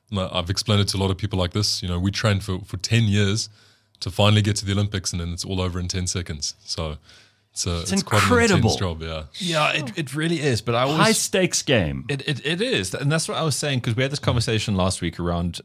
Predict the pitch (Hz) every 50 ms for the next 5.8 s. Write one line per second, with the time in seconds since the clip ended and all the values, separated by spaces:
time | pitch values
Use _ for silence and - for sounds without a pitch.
0 | _ - - 104 92 92 95 90 92 90 90 92 95 92 110 87 - - - 92
1 | 87 - - 90 78 64 - - - - - - - 92 90 92 98 98 98 92
2 | 92 92 87 87 85 82 78 90 - - - - 101 107 113 - 107 98 98 85
3 | - - 101 92 87 85 85 82 80 90 82 80 80 78 76 - - 92 87 80
4 | 80 - 80 78 82 - - 85 76 80 80 82 85 78 80 - - 80 78 -
5 | - - - 82 - 87 - 117 - - - - - 110 101 92